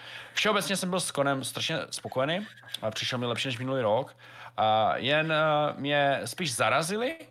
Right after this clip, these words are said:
ne, že by to úplně nějak znepříjemnilo to, ale říkal jsem to i včera na tom streamu. My jsme měli udělat před, eh, prezentaci na tu naši hru, takže jsem tam dal prostě loga a odkazy na, jako na Norda, na Svitky hrdinu a na nás. A vlastně jsme to měli posílat na nějaký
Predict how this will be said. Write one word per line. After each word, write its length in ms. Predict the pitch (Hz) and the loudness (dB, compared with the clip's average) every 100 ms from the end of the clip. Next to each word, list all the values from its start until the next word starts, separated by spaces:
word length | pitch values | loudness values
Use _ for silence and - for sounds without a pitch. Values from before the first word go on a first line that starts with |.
| _ | _
ne, 140 | 127 127 | -2 0
že 120 | 135 | 0
by 120 | 143 | -2
to 140 | 139 143 | -2 -2
úplně 240 | 127 131 | 2 2
nějak 200 | 131 127 | 2 -2
znepříjemnilo 840 | 135 120 139 131 131 131 131 131 | -4 -2 0 0 0 0 2 2
to, 320 | 123 117 110 120 | 2 2 2 2
ale 200 | 120 - | 2 0
říkal 240 | 127 151 | -2 -4
jsem 100 | 151 | -2
to 80 | 147 | -2
i 40 | 143 | -2
včera 200 | 147 139 | 2 0
na 60 | |
tom 120 | 143 | 0
streamu. 320 | 139 131 101 - | -6 -4 -6 -6
My 100 | 123 | -8
jsme 100 | 131 | -4
měli 160 | 156 160 | -2 0
udělat 200 | 160 170 | 0 -2
před, 220 | - 139 143 | 0 -4 0
eh, 40 | 127 123 123 123 | 0 2 2 0
prezentaci 540 | 135 135 131 135 147 | -2 -2 -2 -4 -2
na 440 | 135 127 123 110 110 _ | 0 2 2 0 -6 _
tu 80 | 127 | -2
naši 220 | 131 160 | -2 -2
hru, 380 | 123 - 156 220 _ - - | -4 -4 -4 -6 _ -20 -12
takže 160 | 107 - | -8 -4
jsem 140 | 123 | 0
tam 120 | 120 | 2
dal 120 | 120 | 2
prostě 260 | 117 117 139 | 0 -2 -2
loga 320 | 113 113 127 | -2 0 0
a 40 | 110 | 0
odkazy 560 | 117 - 113 110 113 113 | 0 -2 -4 -2 -4 0
na, 440 | 117 110 107 117 _ - - - - | 2 4 2 -2 _ -20 -20 -18 -20
jako 160 | - 120 | -6 0
na 440 | 113 107 104 104 - | 2 4 4 0 -4
Norda, 640 | 110 107 104 113 113 117 123 | 0 0 2 4 4 4 0
na 140 | 101 | -6
Svitky 300 | 95 117 - | -6 -6 -6
hrdinu 280 | 113 107 113 | -6 -4 0
a 100 | 110 | 0
na 80 | 101 | 2
nás. 360 | 107 131 160 - - - - - - | 2 2 0 -6 -18 -20 -18 -16 -2
A 400 | 110 110 107 - | 2 4 2 -2
vlastně 560 | 107 120 - 143 139 135 | -6 -6 -4 0 2 2
jsme 120 | 113 127 | -2 -4
to 100 | 135 | -2
měli 180 | 135 | -2
posílat 300 | 143 139 147 135 | -4 -4 0 0
na 60 | |
nějaký 340 | 135 131 147 | 0 -2 -4